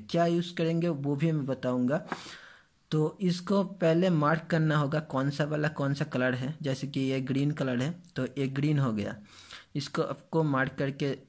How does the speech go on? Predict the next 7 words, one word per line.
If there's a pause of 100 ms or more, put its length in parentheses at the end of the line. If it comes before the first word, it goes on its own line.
रखना
होगा। (100)
ये
ग्रीन
होगा, (100)
ये
ब्लू